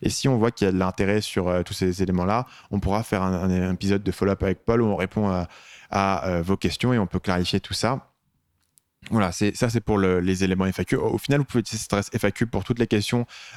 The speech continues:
euh, que vous avez pour moi, euh, plus généralement. Et on aura un certain nombre de, d'épisodes qui répondront à ces questions dans les, euh,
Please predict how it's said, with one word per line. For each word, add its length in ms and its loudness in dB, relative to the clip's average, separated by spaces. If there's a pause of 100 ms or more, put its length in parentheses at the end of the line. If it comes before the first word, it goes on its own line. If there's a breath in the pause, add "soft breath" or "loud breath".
euh, 160 2
que 120 0
vous 180 4
avez 240 2
pour 220 -2
moi, 460 2
euh, 180 0 (120)
plus 520 2
généralement. 640 2 (460 loud breath)
Et 80 2
on 100 4
aura 280 2
un 40 0
certain 220 -2
nombre 200 4
de, 300 2
d'épisodes 640 2
qui 140 -2
répondront 340 0
à 60 0
ces 120 -6
questions 320 -2
dans 140 0
les, 180 0
euh, 220 -2